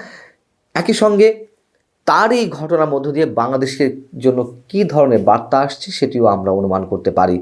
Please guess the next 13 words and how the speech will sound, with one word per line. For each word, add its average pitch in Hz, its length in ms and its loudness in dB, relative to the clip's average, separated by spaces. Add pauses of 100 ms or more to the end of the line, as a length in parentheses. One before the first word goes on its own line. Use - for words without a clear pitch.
(1040)
দ্য - 180 0
টাইমস 196 280 2
যেটি 196 180 -2
লিখছে, 156 380 -4 (880)
টিউলিপের 214 360 4
বিকল্প 180 380 2
বিবেচনা 156 420 2
করছেন 156 480 0 (380)
ব্রিটেনের 151 340 2
প্রধানমন্ত্রী 143 480 0
স্যার 123 260 0 (160)
কিয়ের 143 240 0
স্টারমারের 131 520 2